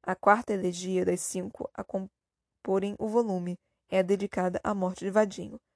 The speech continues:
a ficha azul esquecida no tapete. Resolveu-se assim o problema, como prometido fora. Outro, porém, surge e s-, as-, e se impõe. E quem sabe será possível encontrar-lhe solução.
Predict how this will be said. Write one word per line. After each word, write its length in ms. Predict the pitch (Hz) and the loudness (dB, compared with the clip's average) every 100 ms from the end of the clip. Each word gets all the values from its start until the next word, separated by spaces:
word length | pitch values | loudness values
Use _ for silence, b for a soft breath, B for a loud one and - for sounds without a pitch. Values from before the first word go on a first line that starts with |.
| _ | _
a 120 | - 185 | -10 -8
ficha 300 | - - 214 | -6 -2 -2
azul 480 | 208 - 202 214 - | -2 -6 -4 -4 -6
esquecida 640 | 226 - 226 - 185 196 | -8 -6 -6 -6 -4 -4
no 140 | 196 | -4
tapete. 580 | 220 - - - - - _ _ _ _ _ _ _ _ _ _ _ | -4 -4 -8 -12 -18 -18 _ _ _ _ _ _ _ _ _ _ _
Resolveu-se 560 | 359 392 254 226 233 - | 2 4 8 6 6 0
assim 300 | 285 - 214 | -2 -2 -6
o 80 | 208 | 0
problema, 500 | 254 214 190 175 185 _ _ _ | 0 2 0 0 -4 _ _ _
como 200 | 233 226 | -4 -2
prometido 480 | 254 254 254 247 254 | 0 2 2 0 -2
fora. 400 | - - 185 - _ _ | -2 -2 -2 -4 _ _
Outro, 260 | 208 208 196 | 0 0 -2
porém, 440 | - 190 202 190 | 4 4 4 0
surge 520 | 196 - 220 220 214 - | -6 -4 -2 0 -2 -6
e 40 | 226 | -6
s-, 160 | - - | -6 -4
as-, 400 | 220 - - - - | -4 -2 -6 -10 -6
e 60 | 226 | -4
se 180 | - 233 | -4 -6
impõe. 460 | 254 220 185 170 - _ _ _ _ _ _ _ _ _ - | -2 4 4 2 -8 _ _ _ _ _ _ _ _ _ -6
E 60 | 220 | -6
quem 320 | - 247 349 | -4 -6 -4
sabe 400 | - 220 214 196 | 0 2 2 0
será 240 | - 196 | 2 2
possível 340 | 196 196 190 190 | 2 -4 -4 -6
encontrar-lhe 440 | 196 190 190 185 | -4 -4 -2 -2
solução. 560 | - 196 - - 190 | -4 -6 -6 -6 -6